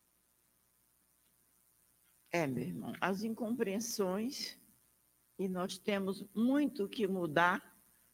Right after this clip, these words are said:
procurando,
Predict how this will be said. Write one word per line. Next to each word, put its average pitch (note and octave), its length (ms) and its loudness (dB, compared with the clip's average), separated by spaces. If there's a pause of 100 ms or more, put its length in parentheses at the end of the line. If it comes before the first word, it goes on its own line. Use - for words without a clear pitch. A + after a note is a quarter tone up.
(1400)
procurando, G#3 1000 6